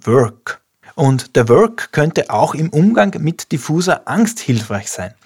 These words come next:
The Work besteht nämlich aus vier einfachen Fragen. Und zwar funktioniert das so. Wenn in dir das Gefühl von Angst hochkommt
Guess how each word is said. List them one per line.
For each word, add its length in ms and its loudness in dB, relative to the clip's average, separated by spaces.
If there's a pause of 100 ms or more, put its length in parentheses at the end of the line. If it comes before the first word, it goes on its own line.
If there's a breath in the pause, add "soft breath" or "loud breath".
(400 loud breath)
The 120 4
Work 380 2
besteht 420 -2
nämlich 380 -2
aus 260 0
vier 520 0
einfachen 500 -6
Fragen. 520 -6 (520 loud breath)
Und 160 0
zwar 180 4
funktioniert 540 0
das 220 -6
so. 220 -6 (1200 loud breath)
Wenn 400 2 (180)
in 280 0
dir 140 2
das 220 0
Gefühl 420 0
von 300 -4
Angst 420 -2
hochkommt 640 -10